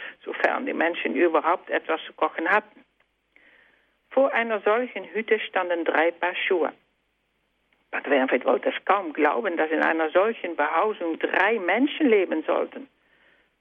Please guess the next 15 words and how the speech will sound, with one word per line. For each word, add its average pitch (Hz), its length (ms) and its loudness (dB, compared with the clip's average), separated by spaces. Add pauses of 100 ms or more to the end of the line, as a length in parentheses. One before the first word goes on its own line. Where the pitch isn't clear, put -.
(240)
Würde 180 200 4
man 160 180 0
bei 151 160 0
uns 196 300 -2
eine 147 240 0 (160)
Ziege 330 320 4
in 165 200 -4
solch 170 320 0
einen 147 280 -2
Stall 131 440 0
sperren, 170 680 0
würde 185 260 4
der 156 160 0 (120)
Tierschutzverein 190 1000 0
protestieren. - 840 -6